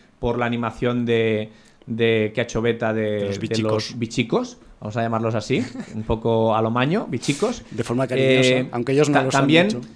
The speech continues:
Speaker 1: lo que decimos, la recreación de escenarios en el año cincuenta y dos y tal, está muy bien llevada a cabo y yo creo que es una película muy disfrutable en
Speaker 2: Sí.
Speaker 1: pantalla grande, o sea
Speaker 2: A-,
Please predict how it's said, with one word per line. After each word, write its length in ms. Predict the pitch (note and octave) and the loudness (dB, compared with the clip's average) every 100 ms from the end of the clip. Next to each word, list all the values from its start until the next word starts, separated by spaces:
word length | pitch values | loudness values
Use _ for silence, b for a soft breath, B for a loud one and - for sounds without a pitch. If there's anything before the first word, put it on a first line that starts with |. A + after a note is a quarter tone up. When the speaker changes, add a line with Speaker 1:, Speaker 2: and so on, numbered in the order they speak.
| - A2+ | -10 -2
Speaker 1:
lo 120 | A2 | 2
que 60 | |
decimos, 560 | G#2+ G#2 E3 D3+ - - | 2 4 2 2 -4 -8
la 160 | B2 A#2 | -6 -4
recreación 500 | A#2+ A#2+ A#2 C3 C#3 | -4 -4 -2 0 0
de 60 | |
escenarios 720 | C#3 - B2+ C3+ C#3+ C#3+ C#3 | -2 -2 0 0 0 -2 -2
en 100 | B2 | -2
el 120 | B2 B2 | 0 0
año 160 | C3 | -2
cincuenta 440 | B2+ B2 B2+ B2 A#2+ | -4 -4 -2 -2 0
y 80 | |
dos 220 | B2 C3+ B2+ | 0 0 -2
y 60 | |
tal, 280 | B2 D#3+ G#3 b b b _ _ - | 2 2 2 b b b _ _ -14
está 260 | - A2+ | -2 0
muy 200 | B2+ D#3+ | 4 4
bien 160 | D#3+ D#3 | 4 2
llevada 280 | C3+ B2+ A#2 | 2 2 2
a 40 | |
cabo 440 | B2+ D3 G#3 A3+ - | 2 2 0 -4 -8
y 120 | B2 | -2
yo 160 | B2 C3 | 0 4
creo 260 | D3 E3+ | 4 4
que 100 | E3 | 0
es 100 | C3+ | -4
una 140 | C#3+ C3 | -4 -4
película 500 | C3+ C3+ E3+ F3 - - | -4 -2 -2 -2 -8 -6
muy 400 | B2+ B2+ C#3 E3 | -2 4 4 4
disfrutable 480 | G3 - A2+ A2+ D3+ | -2 -6 -4 -2 -2
en 80 | |
Speaker 2:
Sí. 80 | A#2+ | -2
Speaker 1:
pantalla 240 | A#2+ A2 A#2 | -2 0 0
grande, 320 | A2+ C3 F#2+ | -2 -2 -6
o 40 | |
sea 120 | - A#2+ G2 | -4 -4 -4
Speaker 2:
A-, 60 | G2 | -10